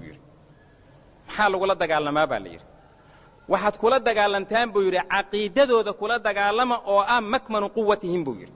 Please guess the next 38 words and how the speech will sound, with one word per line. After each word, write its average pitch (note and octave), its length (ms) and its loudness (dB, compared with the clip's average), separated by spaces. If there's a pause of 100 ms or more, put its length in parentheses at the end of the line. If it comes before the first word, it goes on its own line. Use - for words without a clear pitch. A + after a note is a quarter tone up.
Fihim. C3 240 -10 (840)
Dadka A3 280 0
muslimiinta G3+ 600 -2 (580)
silaax A3 420 0
bay G3 160 0
leeyihiin, A3+ 460 0 (180)
hub A#3+ 200 2
bay G#3+ 160 4
leeyihiin, A3+ 480 -2 (220)
aan G3 240 0
la G3 100 0
jabi A3 300 -2
karinin G#3 400 0
marnaba. A#3 420 2 (1080)
Marka A3 260 -2
silaaxaas G#3+ 580 0
asaga G3+ 320 -2
gacantooda F#3+ 580 -2
iyo F#3 160 -2
qalbigooda F3+ 460 -2
iyo F3 100 0
maskaxdooda F#3 480 -4
in F#3+ 160 -2
laga E3+ 180 0
saaro D#3 300 0
weeye, A#2 240 -8
buu F#2 100 -18
yidhi. - 180 -20 (1500)
Waa E3+ 180 2
maxay F3+ 200 -6
silaaxaasi? G3 600 0
Silaax F3+ 320 -4
ad-diin D3 380 -6
wal D3 140 -6
caqiida B2 360 -8
weeye, G2 180 -6
buu F2 80 -18
yidhi. D2 160 -18